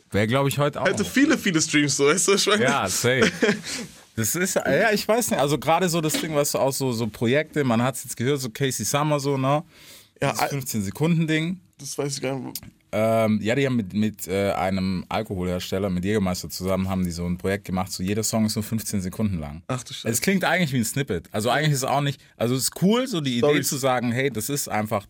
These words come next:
Speaker 1: der ist so
Speaker 2: Okay.
Speaker 1: zehn Songs so. Ich weiß gar nicht, wie viel es jetzt im Endeffekt sind.
Speaker 2: Okay,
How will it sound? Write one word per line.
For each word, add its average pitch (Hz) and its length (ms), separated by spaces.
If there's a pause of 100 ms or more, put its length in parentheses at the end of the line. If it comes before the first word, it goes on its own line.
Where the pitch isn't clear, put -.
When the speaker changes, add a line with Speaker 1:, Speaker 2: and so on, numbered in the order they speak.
(120)
Speaker 1:
der 95 100
ist - 160 (180)
so 104 140
Speaker 2:
Okay. 147 240 (240)
Speaker 1:
zehn 127 260
Songs 156 400
so. 202 320
Ich - 140
weiß 101 160
gar 101 160
nicht, 92 80
wie 98 80
viel - 160
es - 80
jetzt 95 160
im 92 60
Endeffekt 95 360
sind. 139 260 (220)
Speaker 2:
Okay, 143 220